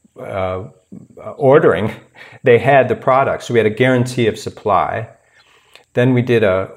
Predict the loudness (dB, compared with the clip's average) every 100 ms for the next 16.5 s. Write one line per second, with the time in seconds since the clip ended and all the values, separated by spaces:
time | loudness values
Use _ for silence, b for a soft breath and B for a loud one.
0 | -10 -6 -2 -2 0 0 2 -2 -6 -12
1 | -8 -6 -6 -8 -14 -20 -6 -4 -2 -4
2 | -6 b b b _ _ _ _ -6 -4
3 | 0 0 0 -4 -8 -4 0 0 0 -2
4 | -2 -6 -2 0 0 -2 -8 -12 -8 -8
5 | -8 -8 -10 -6 -4 -4 -2 -2 -2 -6
6 | -6 -8 -6 -6 -6 -10 -12 -12 -12 -12
7 | -10 -12 -12 -14 B B B B -8 -4
8 | -2 -4 -4 -2 0 0 0 -4 -14 _
9 | _ -2 2 4 4 0 -4 -14 -4 -4
10 | 0 2 2 2 0 0 -2 -6 -20 _
11 | _ _ -4 -2 2 0 -2 -6 -2 2
12 | 2 0 -2 -2 0 0 2 2 2 0
13 | -4 -2 -4 -4 -4 -2 -2 -4 -8 -6
14 | -4 -2 -2 -4 -6 -6 -2 -2 -2 -2
15 | 0 -2 -4 0 0 0 -4 -4 -4 -6
16 | -4 -2 -2 -4 -10